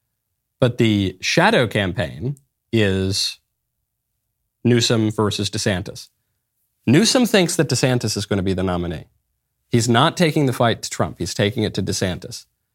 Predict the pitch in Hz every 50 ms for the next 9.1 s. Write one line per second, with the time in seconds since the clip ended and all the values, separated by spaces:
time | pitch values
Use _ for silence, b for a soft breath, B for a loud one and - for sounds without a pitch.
0 | _ _ _ _ _ _ _ _ _ _ _ _ _ _ _ _ _ 123 135 151
1 | 180 175 - 226 233 190 190 254 277 220 - 104 - - _ - 127 123 - -
2 | - - - - _ - 127 113 104 113 123 143 160 165 180 196 - - - 131
3 | 131 131 135 135 131 135 - - _ _ _ _ _ _ _ - 117 123 143 151
4 | 147 - 139 143 170 175 160 135 127 123 120 127 131 - - _ _ _ - 107
5 | 107 120 139 135 - 139 131 135 127 123 - 147 135 139 139 135 87 104 101 101
6 | 123 151 147 - - - 131 123 123 - 135 127 123 - 127 117 110 113 113 113
7 | 113 117 110 117 113 113 110 135 135 - 110 107 101 101 113 98 107 101 101 107
8 | 107 117 120 - - 95 98 113 - - - 135 - 139 127 - - 196 190 185
9 | 180